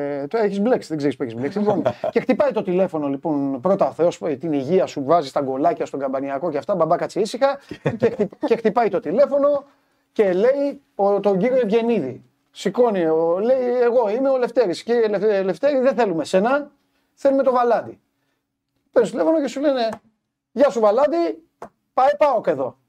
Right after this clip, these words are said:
Speaker 2: Το κλείνω απευθείας.
Speaker 1: <laughs>
Speaker 2: Το κλείνω απευθείας.
Speaker 1: Γιατί, ρε Βαλάντι;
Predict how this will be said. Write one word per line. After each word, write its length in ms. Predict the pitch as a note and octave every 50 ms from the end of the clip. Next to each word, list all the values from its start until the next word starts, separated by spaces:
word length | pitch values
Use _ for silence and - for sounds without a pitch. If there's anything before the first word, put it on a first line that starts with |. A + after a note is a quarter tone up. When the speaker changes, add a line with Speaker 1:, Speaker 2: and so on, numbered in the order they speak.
| _ _ _ _ _ _ _ _ _ _ _ _ _ _ _ _ _ _ _ _ _ _ _ _ _ _ _ _ _ _ _
Speaker 2:
Το 100 | - G#3
κλείνω 280 | - B3 B3 B3 B3+
απευθείας. 640 | B3 B3 A#3 G#3+ - - C4 B3 G#3 F3+ - - - - - - - D#3+ - - D#3+ C#3+ - D3+ D3 - C#3+
Speaker 1:
<laughs> 760 | D3 - - - C#3+ - - _ - C3+ - _ - - -
Speaker 2:
Το 60 | G#3+
κλείνω 320 | G#3+ G#3+ B3+ C#4 D4+ E4
απευθείας. 720 | D4+ - C4 - - - E4+ E4+ C#4 G#3+ F#3+ - - - -
Speaker 1:
Γιατί, 240 | - G#3 A3 A3 D4+
ρε 140 | E4+ F#4 E4+
Βαλάντι; 340 | C#4 A3+ E3 B2 A2+ -